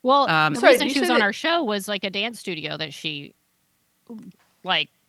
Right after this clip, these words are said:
Speaker 1: owns or runs or
Speaker 3: Yeah.
Speaker 1: whatever, you know.
Speaker 3: Sorry, did you say she's, she produces and directs on
Speaker 2: Yep.
Speaker 3: Grey's? Oh, that's
Speaker 2: Yep,
Speaker 3: cool.
Speaker 2: she has for a long time. She's, she was on it,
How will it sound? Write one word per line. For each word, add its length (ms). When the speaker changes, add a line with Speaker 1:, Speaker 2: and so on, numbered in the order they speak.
Speaker 1:
owns 360
or 280
runs 440
or 240
Speaker 3:
Yeah. 360
Speaker 1:
whatever, 420
you 160
know. 180
Speaker 3:
Sorry, 220
did 160
you 60
say 200
she's, 380
she 400
produces 680
and 260
directs 640
on 520
Speaker 2:
Yep. 80
Speaker 3:
Grey's? 280
Oh, 180
that's 60
Speaker 2:
Yep, 140
Speaker 3:
cool. 100
Speaker 2:
she 60
has 160
for 100
a 60
long 180
time. 320
She's, 400
she 400
was 400
on 240
it, 180